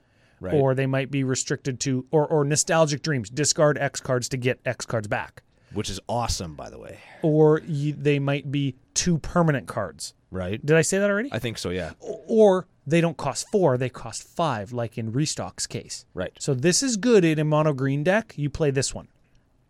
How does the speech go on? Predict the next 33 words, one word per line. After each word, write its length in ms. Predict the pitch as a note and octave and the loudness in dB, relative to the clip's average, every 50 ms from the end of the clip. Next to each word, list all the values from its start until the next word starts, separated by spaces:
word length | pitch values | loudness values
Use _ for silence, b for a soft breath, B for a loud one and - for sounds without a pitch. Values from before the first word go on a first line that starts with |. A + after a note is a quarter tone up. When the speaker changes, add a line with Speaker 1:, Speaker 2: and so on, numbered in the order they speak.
| _ _ - | _ _ -14
Speaker 1:
Agreed. 360 | - G2 G#2 A#2 A2 - - - | -12 -8 -8 -8 -8 -8 -8 -8
Speaker 2:
That's 180 | E3 D3 - - | -8 -6 -4 -2
my 140 | D#3+ D3+ C#3+ | 0 0 0
assessment 560 | C3 - - - F3 - - C#3 C#3+ G2+ - | 0 -2 -2 -2 -4 -4 -4 -6 -8 -6 -4
of 80 | - D#3+ | -2 -2
Speaker 1:
Y-, 60 | G3 | -2
Speaker 2:
it. 100 | - - | -2 -2
Speaker 1:
you 160 | D#3 F3 A3 | -2 0 0
could 260 | E3+ - A3 C4 C4 - | 2 2 2 2 2 0
play 160 | C#4 D#4 D4 | -4 -4 -2
Restock 680 | G#3+ D3+ A#2 C3+ D3 D3 - - - C#3+ C#3+ C3+ - - - - | -2 -2 -2 -2 -2 -2 -2 -2 -2 0 0 -2 -2 -4 -4 -2
as 260 | A2+ A2 G#2 E2+ F#2 | -2 -2 -2 -2 -6
well, 580 | F#2+ E2+ F#2+ F#2+ A2 C3 E3+ A3+ D4 E4 D#4+ D4 | -8 -6 -4 -2 0 0 -2 -2 -4 -6 -6 -4
I 140 | - F#3 G#3 | 0 0 0
think. 720 | G#3 - _ _ _ _ - - A3+ C4 E4+ - - - - | 0 -2 _ _ _ _ 0 0 0 0 0 -6 -12 -12 -6
Speaker 2:
Yes. 320 | - D3+ F3 G#3 D#4 - - | 0 2 4 4 2 0 2
Well, 220 | F3 F3 A3+ B3 | 6 6 6 8
we 140 | A#3 C4 B3+ | 8 6 4
are 140 | C4 D#4 E4+ | 4 4 2
playing 280 | - - F#4 G4+ F#4+ | 0 -2 -2 0 0
something 480 | D4+ - - D#4 D4+ D4+ - B3 A#3 A#3+ | 0 0 0 -2 -2 -4 -6 -4 -2 -2
else. 260 | C4+ G#3 C#3 B2+ A#2 | 0 0 0 0 2
Speaker 1:
We 60 | D3 D#3 | 4 4
are 80 | D#3+ F3+ | 4 4
playing 240 | - A#3+ C4+ D#4+ D#4 | 2 0 -2 0 2
another 220 | C#4 A#3 G3 F#3 | 2 4 4 4
one, 240 | F3 F#3 G#3+ A3+ - - _ - | 4 4 2 0 -4 -12 _ -4
and 120 | D3+ D#3 | -2 0
it's 120 | D#3+ C#3+ B2+ | 0 -2 -4
Green 560 | A#2+ A#2+ C#3+ D3+ D#3+ F3+ F#3 F#3+ F#3+ F3+ E3 | -4 -2 -2 0 2 2 2 2 0 0 0
Warden 440 | D#3+ E3 F3 F3+ F3 F3+ F3+ F3+ F3 - | 2 2 2 2 2 2 -2 -4 -4 -2
of 180 | - D3+ D3 B2+ | 0 0 0 0
Marasa. 680 | C3 B2+ A2 G#2 G2 F#2+ G2 G#2 - - - D2 - | -2 -4 -2 -2 -2 0 -2 -2 -2 -4 -6 -8 -10